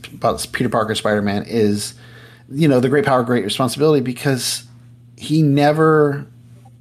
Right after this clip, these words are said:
after that one thing where, which led to Uncle Ben,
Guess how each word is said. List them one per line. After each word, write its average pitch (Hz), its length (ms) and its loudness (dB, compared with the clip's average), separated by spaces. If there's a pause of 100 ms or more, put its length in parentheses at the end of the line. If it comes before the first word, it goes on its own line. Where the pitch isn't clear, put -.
(120)
after 165 240 -2
that 131 200 4
one 139 300 0
thing 190 240 -2
where, 117 240 -2
which 120 500 -8
led 131 180 0
to - 140 -6
Uncle 117 220 -6
Ben, 123 420 0